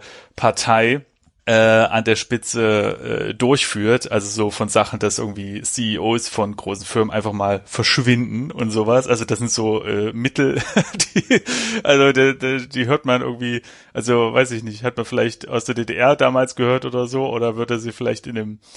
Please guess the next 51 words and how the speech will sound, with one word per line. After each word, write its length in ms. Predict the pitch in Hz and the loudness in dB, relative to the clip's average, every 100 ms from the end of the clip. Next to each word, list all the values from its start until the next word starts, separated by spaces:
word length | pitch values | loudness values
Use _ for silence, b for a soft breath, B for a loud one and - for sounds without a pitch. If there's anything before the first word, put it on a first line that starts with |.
| B | B
Film 360 | - - 165 170 | -4 4 4 6
heute 280 | 143 139 135 | 2 2 0
vermuten, 460 | 135 127 131 127 95 | -4 -4 -4 -6 -2
aber 320 | 113 110 107 | 0 0 0
das 200 | 110 143 | -4 -6
ist 140 | 135 | -8
schon 200 | - 113 | -6 -6
echt 260 | 107 - - | -8 -14 -14
krass. 420 | - - - _ _ _ _ _ - | -12 -10 -12 _ _ _ _ _ -6
Jetzt 320 | 135 127 - | 0 0 2
kann 140 | 147 | 2
man 100 | 156 | 2
sich 160 | 170 156 | 0 2
halt 160 | 147 127 | 2 2
die 80 | |
Frage 400 | - 107 101 135 | -4 0 0 0
stellen, 420 | - 165 87 170 123 | -2 0 0 0 0
wenn 200 | 113 120 | 0 0
so 200 | 113 107 | -4 -4
große, 920 | - 113 143 147 123 113 110 104 104 _ _ _ _ 110 | -4 0 2 0 0 2 0 -4 -10 _ _ _ _ -4
äh, 260 | 104 95 | -2 -2
Firmen 440 | - - 226 113 104 | 0 2 2 2 -4
aus 180 | 95 | -6
China 280 | - 214 127 | -4 0 0
zum 160 | - 95 | -2 -8
Beispiel, 420 | 92 - 120 240 B B B | -8 -8 -6 -6 B B B
äh, 200 | 104 92 | -4 -4
wie 120 | 98 | -4
Tencent, 640 | - 139 160 175 196 208 - | -2 0 0 -2 -4 -6 -4
äh, 140 | 107 | -4
die 120 | 98 | -4
eigene 280 | 101 95 95 | -4 -6 -8
Firma 400 | - 160 175 160 | -2 2 2 0
kaufen 520 | - 131 139 - 127 | 0 0 0 0 -4
wollen 520 | 123 123 123 123 123 - B B - | 2 4 4 0 -4 -12 B B -2
oder 340 | 107 98 90 | 0 2 0
Teile 380 | - 135 151 139 | 0 2 2 0
kaufen 480 | - 123 117 123 117 | 0 0 0 -4 0
wollen 240 | 117 117 | 2 2
oder 100 | 104 | -2
man 200 | 101 98 | -4 -2
bei 80 | 98 | -2
einer 120 | 95 | -4
Firma 300 | - 110 104 | -4 -4 -2
arbeitet, 420 | 107 101 98 95 | -2 -2 -2 -4
die 80 | 104 | -8
schon 380 | - 104 95 95 | -6 -6 -8 -10
denen 160 | 95 92 | -12 -8
gehört 320 | 92 170 147 | -2 -2 -2
oder 160 | 139 | -8
sowas, 380 | 127 123 127 127 | -4 -2 -2 -2